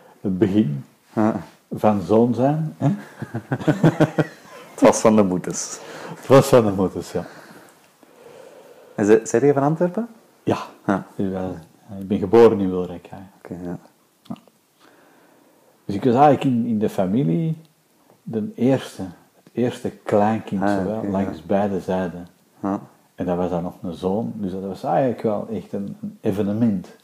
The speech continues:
Speaker 1: Want langs de kant van de,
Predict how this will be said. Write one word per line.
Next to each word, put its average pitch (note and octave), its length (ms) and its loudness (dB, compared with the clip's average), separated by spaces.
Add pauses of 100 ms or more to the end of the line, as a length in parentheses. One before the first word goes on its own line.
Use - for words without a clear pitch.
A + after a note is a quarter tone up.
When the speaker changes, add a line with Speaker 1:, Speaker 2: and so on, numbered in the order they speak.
(960)
Speaker 1:
Want G2+ 200 -14
langs G2 200 -6
de - 100 -6
kant A2 260 0
van G2 240 -6
de, G2 260 -6